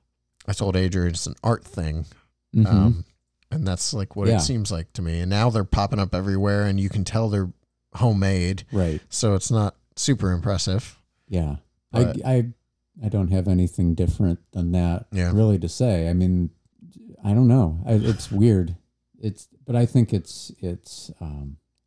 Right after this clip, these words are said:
Speaker 2: yeah, an art thing.
Speaker 1: Mm-hmm. I think, I, I think, like, this is it. That, you know, one thing when it comes to Bigfoot, I, I, I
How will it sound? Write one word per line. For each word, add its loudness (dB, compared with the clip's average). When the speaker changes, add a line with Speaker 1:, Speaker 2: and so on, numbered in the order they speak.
Speaker 2:
yeah, 0
an 0
art -2
thing. -4
Speaker 1:
Mm-hmm. -4
I 0
think, -2
I, -4
I 0
think, -2
like, -2
this 0
is -4
it. -2
That, -2
you 0
know, 4
one 2
thing -2
when 2
it -2
comes 2
to 0
Bigfoot, 4
I, 4
I, 2
I 0